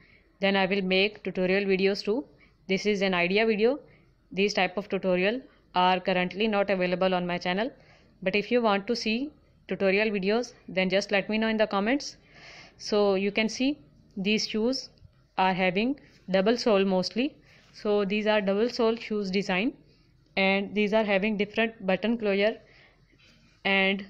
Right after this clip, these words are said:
you will see different stitches and working in these shoes. And these shoes are also having a little bit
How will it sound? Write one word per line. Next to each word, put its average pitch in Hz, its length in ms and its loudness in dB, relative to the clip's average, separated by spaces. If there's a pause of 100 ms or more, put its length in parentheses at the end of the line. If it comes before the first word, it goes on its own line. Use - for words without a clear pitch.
(200)
you 190 200 0
will 202 140 2
see 220 380 -6 (320)
different 233 340 0
stitches 214 600 -4 (180)
and 190 180 2
working 214 420 0 (440)
in 196 160 0
these 196 260 -2
shoes. 226 380 -2 (1000)
And 196 320 2
these 214 260 0
shoes 214 300 0
are 202 140 4
also 180 340 2
having 214 400 -2 (500)
a 196 80 0
little 196 300 2
bit 220 320 0